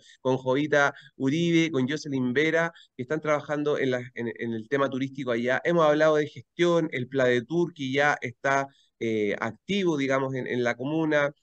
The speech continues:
cómo está funcionando el equipo en la, en la comunidad y también de algunos atractivos, ¿no? Hicimos una pausa para hablar del alerce milenario, seguimos hablando un poco de lo frágiles que son los ecosistemas en la comuna y sigamos hablando de algunos otros atra-, atractivos y también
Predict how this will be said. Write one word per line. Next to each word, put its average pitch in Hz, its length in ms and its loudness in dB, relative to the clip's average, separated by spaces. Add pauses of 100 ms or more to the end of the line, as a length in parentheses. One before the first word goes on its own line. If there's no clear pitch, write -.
(180)
cómo 160 260 2
está 147 200 -6
funcionando 147 480 -2
el 139 60 0
equipo 139 420 -2
en 143 220 2
la, 135 140 2
en 131 180 0
la 123 100 0
comunidad 127 400 -2
y 143 140 -4
también 147 340 0
de 185 80 2
algunos 170 340 2
atractivos, 113 540 -6 (240)
¿no? 117 240 0
Hicimos 170 340 0
una 160 160 4
pausa 175 360 2
para 139 160 2
hablar 151 180 2
del 143 120 2
alerce 156 360 -4
milenario, 175 720 2 (220)
seguimos 160 340 4
hablando 156 340 4
un 151 80 -8
poco 156 240 0
de 151 140 2
lo 135 100 4
frágiles 185 500 -2
que 165 80 -6
son 170 200 0
los 165 120 2
ecosistemas 170 640 -2 (240)
en 160 180 2
la 160 120 4
comuna 190 440 2 (160)
y 131 120 -10
sigamos 156 380 4
hablando 214 300 2
de 208 60 2
algunos 208 340 4
otros 202 220 0
atra-, 165 360 -6
atractivos 143 760 -2
y 143 100 -6
también 139 440 2